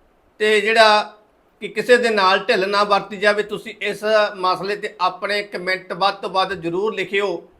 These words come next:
ਕਿਉਂਕਿ ਤੁਹਾਡੇ ਕੁਮੈਂਟਾਂ ਤੋਂ ਪੜ੍ਹ ਕੇ ਪਤਾ ਲੱਗਦਾ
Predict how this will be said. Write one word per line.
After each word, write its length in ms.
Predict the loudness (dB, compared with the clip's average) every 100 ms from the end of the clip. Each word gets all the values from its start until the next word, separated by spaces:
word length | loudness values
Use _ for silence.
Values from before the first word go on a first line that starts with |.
| _ _ _ _ _ -6
ਕਿਉਂਕਿ 260 | 0 2 2
ਤੁਹਾਡੇ 400 | 6 6 6 0
ਕੁਮੈਂਟਾਂ 440 | 0 -2 2 0
ਤੋਂ 120 | 0
ਪੜ੍ਹ 240 | 0 0 0
ਕੇ 140 | -4
ਪਤਾ 280 | -2 0 2
ਲੱਗਦਾ 640 | 2 2 4 4 4 -2